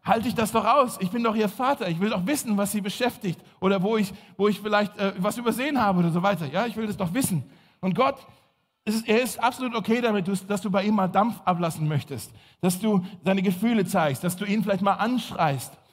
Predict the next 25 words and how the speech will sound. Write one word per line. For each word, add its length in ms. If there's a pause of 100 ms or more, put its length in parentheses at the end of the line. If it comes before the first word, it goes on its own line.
(140)
Oder 160
selbst 220
wenn 80
du 100
gar 240
nicht 180
weißt, 300
was 180
du 120
beten 340
sollst, 360 (480)
ich 120
glaube, 340
selbst 300
eine 240
Träne 600 (680)
kann 80
auch 200
ein 140
Gebet 360
sein. 360 (1120)
Gott, 220 (1500)
ja, 220 (800)
auch, 260
la-, 140